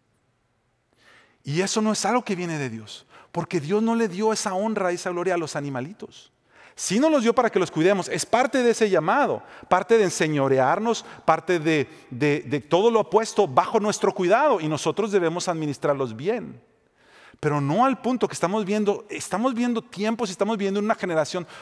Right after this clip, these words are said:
donde cada vez más la vida del ser humano vale menos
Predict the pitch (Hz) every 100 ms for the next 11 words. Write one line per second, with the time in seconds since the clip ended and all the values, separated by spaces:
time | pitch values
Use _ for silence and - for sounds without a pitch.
0 | - 175 156 - 226 247 214 220 220 202
1 | 151 151 226 262 247 190 214 220 202 202
2 | 202 160 180 170 131 131 175 285 - -